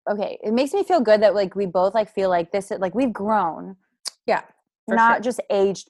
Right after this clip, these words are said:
Speaker 1: personally <laughs> with years around the sun, but our, our, our sense of wine has aged and, you know, we've
Speaker 2: Mm-hmm.
Speaker 1: matured as wine drinkers.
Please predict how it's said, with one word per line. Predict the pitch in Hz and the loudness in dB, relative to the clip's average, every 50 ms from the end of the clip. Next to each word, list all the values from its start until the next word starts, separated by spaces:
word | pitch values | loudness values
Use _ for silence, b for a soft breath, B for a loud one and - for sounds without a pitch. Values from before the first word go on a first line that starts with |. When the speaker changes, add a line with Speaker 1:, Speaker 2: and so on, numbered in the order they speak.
| _ - | _ -20
Speaker 1:
personally | - - 208 196 190 190 - - 180 175 170 170 165 160 165 170 175 180 _ _ b b b b b b b b | -8 -4 -2 -2 -2 -4 -6 -8 -8 -8 -8 -8 -8 -10 -12 -12 -14 -16 _ _ b b b b b b b b
<laughs> | b _ _ _ _ _ _ _ _ _ | b _ _ _ _ _ _ _ _ _
with | - 262 - | -4 -4 -2
years | - 208 226 240 254 - | 0 2 2 2 2 2
around | 247 247 269 - | 2 0 0 0
the | 254 | -2
sun, | - - - 220 196 202 - b b b b b b _ | -2 0 0 0 0 0 -4 b b b b b b _
but | 269 254 - | 0 0 2
our, | - 214 214 202 196 185 185 - - | 2 2 4 4 4 2 0 0 -2
our, | 180 180 175 175 170 170 175 - _ _ _ _ _ _ - | -2 -2 0 -2 -2 -4 -6 -8 _ _ _ _ _ _ -4
our | 196 196 | -4 -4
sense | 214 - - 339 294 294 277 320 | -4 -2 0 0 0 2 0 -2
of | 262 202 | -2 0
wine | 208 226 214 208 214 220 | 0 0 0 0 0 -4
has | 196 - - - | -6 -8 -6 -6
aged | 196 190 185 180 180 180 175 175 - - - | -4 -4 -4 -4 -6 -6 -8 -12 -14 -14 -12
and, | - 190 190 180 180 - | -10 -8 -8 -8 -10 -8
you | - 202 190 | -8 -6 -6
know, | 175 165 | -4 -4
we've | 170 - 180 | -4 -4 -2
Speaker 2:
Mm-hmm. | 196 233 | 0 0
Speaker 1:
matured | 208 202 - - - 262 247 220 196 180 170 175 170 185 185 - - | 0 -2 -4 -6 -2 0 2 2 2 2 0 -2 -4 -6 -8 -8 -8
as | 185 180 170 170 | -8 -6 -6 -6
wine | 170 185 190 185 185 180 | -6 -6 -6 -6 -6 -6
drinkers. | - 180 170 170 165 - 170 170 - 254 - - - | -8 -8 -8 -8 -10 -10 -6 -4 -4 -6 -6 -8 -14